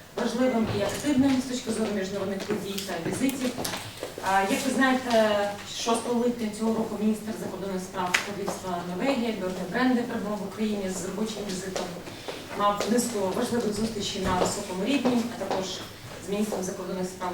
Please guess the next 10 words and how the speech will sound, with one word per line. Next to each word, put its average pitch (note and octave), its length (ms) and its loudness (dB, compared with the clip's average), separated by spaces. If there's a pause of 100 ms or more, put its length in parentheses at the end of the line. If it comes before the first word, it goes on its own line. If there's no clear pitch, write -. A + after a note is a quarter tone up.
України F#3 380 -4
Павлом E3 240 -6 (100)
Клімкіним. A3+ 500 2 (680)
В - 20 -6
центрі B3+ 300 4
уваги G#3+ 500 4 (200)
дискусії, G3+ 760 -2 (180)
безперечно, G#3+ 540 -2 (100)
були F#3 220 0 (260)
ім-, G#3+ 80 2